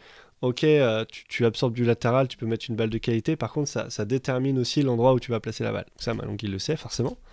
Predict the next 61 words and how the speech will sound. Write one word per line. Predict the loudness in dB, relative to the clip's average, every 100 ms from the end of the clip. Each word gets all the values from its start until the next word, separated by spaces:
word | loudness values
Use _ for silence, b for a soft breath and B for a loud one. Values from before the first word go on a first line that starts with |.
| B B B B B B
Euh, | 0 2 2 0 -6 -2
il | 8
démarre | 10 10 10
en | 8
diag, | 8 8 10 8 4 -2 -8 -20 _
chose | -4 -2 0
auquel | 0 0 -2
s'attend, | 0 0 2 2 4 2
euh, | 2
Wang | 0 0
Shuqin, | -2 -6 0 2 4
hein, | 2
parce | -2 -6
que | -6
c'est, | -4 -6 -8 B B B
c'est | 2 4
assez | 4 2
classique. | 2 0 0 -2
C'est | 0
après, | 0 2 2
derrière, | 4 6 6 6 4
où | 2
ça | 0 0
joue | 0
très, | -2 -2
très | 0 2
bien | 4 4 4
et | 4
où |
ça | 2 0
devient | 2
un | 2
peu | 2
approximatif | 0 0 -2 0 0 0 -2
parce | -4
que | -2 -2
l'échange | 0 -2 -2
part | -2
dans | -2 -2
des | -4
duels | -2 -2
de | -2
vitesse | -4 -4 -4
qui | -6 -10
sont | -8
un | -6
peu | -2
dingos. | 0 2 2
C'est-à-dire | 0 -8 -18 -18 -18 -18 -2 0
que | 4
là, | 4 4
t'as | 2
Ma | 2
Long, | 2 0
je |
pense, | -2 0
qui | 4
a |
hésité | 4 4 4
entre, | 4 4 2
euh, | 4 2